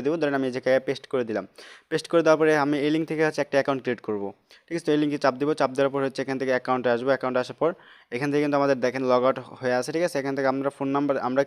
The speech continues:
ক্রিয়েট অ্যাকাউন্টে ক্লিক করবো, নিচে দেখেন ক্রিয়েট অ্যাকাউন্ট লেখা আছে, তারপরে এখান থেকে ফোন নাম্বার দেবো, ঠিক আছে? এবং এখানে আর আপনারা আরেকটা জিনিস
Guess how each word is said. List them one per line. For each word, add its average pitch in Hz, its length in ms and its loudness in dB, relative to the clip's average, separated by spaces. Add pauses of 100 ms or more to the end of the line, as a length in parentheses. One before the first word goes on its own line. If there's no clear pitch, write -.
(140)
ক্রিয়েট 160 240 -2 (380)
অ্যাকাউন্টে 143 380 0
ক্লিক 131 160 -4
করবো, 123 180 -2
নিচে 123 160 -8
দেখেন 127 200 -4
ক্রিয়েট 131 160 -2
অ্যাকাউন্ট 131 240 2
লেখা 123 180 -2
আছে, 190 120 -4 (320)
তারপরে 127 200 -2
এখান 139 120 -2
থেকে 131 160 -2
ফোন 139 160 -2
নাম্বার 131 260 0
দেবো, 101 100 -6 (380)
ঠিক 160 120 -2
আছে? 160 120 -4
এবং 151 80 -2 (100)
এখানে 180 220 0
আর 165 120 8
আপনারা 160 260 0
আরেকটা 151 260 2
জিনিস 165 160 -4